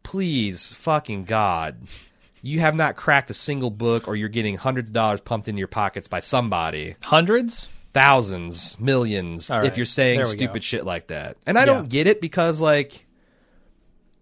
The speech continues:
Speaker 1: do you know who's, like, the biggest people, who's spending the most money on, like, green energy? Prob-, I mean, uh, one of the ones.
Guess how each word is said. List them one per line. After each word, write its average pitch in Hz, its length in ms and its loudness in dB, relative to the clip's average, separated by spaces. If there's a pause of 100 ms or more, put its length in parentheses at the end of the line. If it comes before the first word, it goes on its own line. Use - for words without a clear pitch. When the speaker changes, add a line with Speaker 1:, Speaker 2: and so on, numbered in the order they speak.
(120)
Speaker 1:
do 107 120 -4
you 208 80 2
know 277 180 6
who's, 226 200 2
like, 214 140 2
the 165 60 -2
biggest 151 540 0 (320)
people, 156 340 -4
who's 131 540 0
spending 156 340 -2
the 127 60 0
most 127 320 2
money 131 320 -2
on, 104 220 -2
like, 101 180 0
green 110 320 -4
energy? 120 540 -4 (140)
Prob-, 127 420 0
I 110 100 0
mean, 104 180 -4
uh, 90 100 -4
one 104 220 -2
of 123 80 -4
the 123 60 -4
ones. 135 560 -4